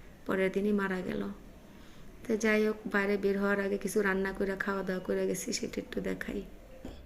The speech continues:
বাইরের খাবার প্রচুর দাম, তারপরে খাইলেও পেটে সয় না। আর মাঝে সাঝে বন্ধু বান্ধবীরা একসাথে হইলে খাওয়া দাওয়া করি। এই তো দুই তিন রকমের সবজি দিয়া একটু,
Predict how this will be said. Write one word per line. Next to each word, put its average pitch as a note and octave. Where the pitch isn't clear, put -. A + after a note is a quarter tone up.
বাইরের G3
খাবার G3
প্রচুর G#3
দাম, F3+
তারপরে F#3+
খাইলেও G3
পেটে G3+
সয় F#3+
না। G#3
আর A#3
মাঝে A3
সাঝে G#3+
বন্ধু G3+
বান্ধবীরা F#3+
একসাথে F#3+
হইলে F#3
খাওয়া F#3
দাওয়া F3+
করি। F3+
এই G3+
তো G#3+
দুই G#3
তিন G3+
রকমের F#3+
সবজি F3+
দিয়া F#3+
একটু, F#3